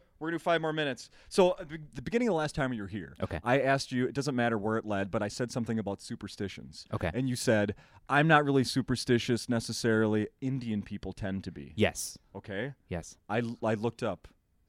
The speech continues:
Speaker 1: superstitions Indians follow blindly.
Speaker 2: Okay.
Speaker 1: This is a list. I'm gonna,
Speaker 2: Yes.
Speaker 1: we'll go th-, through a couple of these really fast.
Speaker 2: Okay.
Speaker 1: All right. Hindus believe that cutting nails and hair on Saturdays brings bad luck.
Speaker 2: Interesting. I, there in, within my family, I don't know if it's Saturday, but there is a day out of the week,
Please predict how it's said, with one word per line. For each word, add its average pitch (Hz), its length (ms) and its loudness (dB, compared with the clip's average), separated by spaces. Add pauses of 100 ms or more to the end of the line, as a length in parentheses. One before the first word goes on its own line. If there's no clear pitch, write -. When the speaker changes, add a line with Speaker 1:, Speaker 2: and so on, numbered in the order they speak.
(100)
Speaker 1:
superstitions 120 840 -4
Indians 131 500 0
follow 110 460 -2
blindly. 95 680 -4 (140)
Speaker 2:
Okay. 90 240 -4
Speaker 1:
This 110 160 -4
is 98 80 -2
a 101 60 0
list. 90 440 -4
I'm 104 60 0
gonna, 101 140 2
Speaker 2:
Yes. 95 80 -8
Speaker 1:
we'll 110 100 0
go 110 140 2
th-, 101 180 -8
through 117 100 -2
a 95 60 -4
couple 95 240 -6
of 90 40 -8
these 85 80 -12
really 98 140 -6
fast. 85 460 -6
Speaker 2:
Okay. 85 200 0 (600)
Speaker 1:
All 95 40 -2
right. 101 260 2
Hindus 226 420 6
believe 170 320 4
that 147 120 6
cutting 160 300 6
nails 143 300 6
and 123 80 4
hair 139 260 6
on 120 140 4
Saturdays 113 580 2
brings 113 400 2
bad 101 380 0
luck. 90 380 -6 (800)
Speaker 2:
Interesting. 151 640 4
I, 117 320 6
there 120 380 10
in, 123 240 2
within 120 260 2
my 123 160 6
family, 113 440 4
I 98 100 2
don't 120 120 4
know 123 80 6
if 110 120 0
it's - 120 -6
Saturday, 101 440 4
but 87 100 -2
there 107 140 6
is 107 100 2
a 98 60 2
day 107 260 6
out 95 140 2
of 95 60 2
the 90 80 2
week, 92 280 4